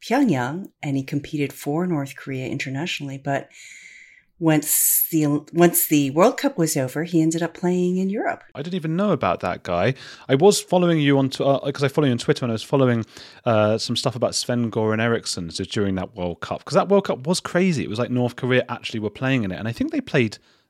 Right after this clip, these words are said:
Speaker 2: uh, as my memory, you know, serves, I f-, they played pretty well, didn't they?
Speaker 1: Well, I think it was an achievement just to get to the finals of the World Cup, you know, uh, first time in, in, in decades, and it's a tiny team with not many resources. But so Sven-Goran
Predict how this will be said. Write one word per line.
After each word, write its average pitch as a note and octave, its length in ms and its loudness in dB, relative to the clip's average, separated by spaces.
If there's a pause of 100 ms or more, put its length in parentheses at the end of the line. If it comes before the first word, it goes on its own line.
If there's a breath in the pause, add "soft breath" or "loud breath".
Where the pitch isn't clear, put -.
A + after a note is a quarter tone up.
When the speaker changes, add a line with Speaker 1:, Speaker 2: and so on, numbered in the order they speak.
Speaker 2:
uh, C3+ 80 -4 (180)
as A#2 140 0
my B2 140 2
memory, A#2+ 500 0
you A#2+ 100 -4
know, F#2 80 -6
serves, F#2 460 -6
I - 40 -10
f-, - 140 -18
they E3 100 -6
played - 180 -2
pretty A2 140 -2
well, G3 200 0
didn't D2 240 -10
they? F#3 160 -8 (320)
Speaker 1:
Well, C#4 120 4
I G#3+ 40 4
think D#4+ 160 -2
it F#4+ 60 0
was - 380 0 (260)
an F#3+ 140 4
achievement F#3 460 0
just E3+ 180 -4
to D#3+ 60 -8
get - 160 -4
to F3+ 80 -10
the F3+ 40 -4
finals D#3+ 380 -2
of F3 60 -12
the F3 80 -4
World C3+ 240 -4
Cup, A#3+ 180 -4 (120)
you D#3+ 120 -2
know, C3 240 -2
uh, - 60 -8 (260)
first - 400 0
time D3 300 4
in, C3+ 260 2
in, C3 220 -2
in C3 280 -2
decades, F3+ 600 0
and C#3+ 100 2
it's C#3 160 -6
a - 60 -12
tiny E3 400 2
team G3 420 2
with C3+ 140 2
not D3+ 200 0
many D3+ 220 2
resources. G3 720 -2
But E3 300 0
so F#3+ 160 0
Sven-Goran G#3 720 -4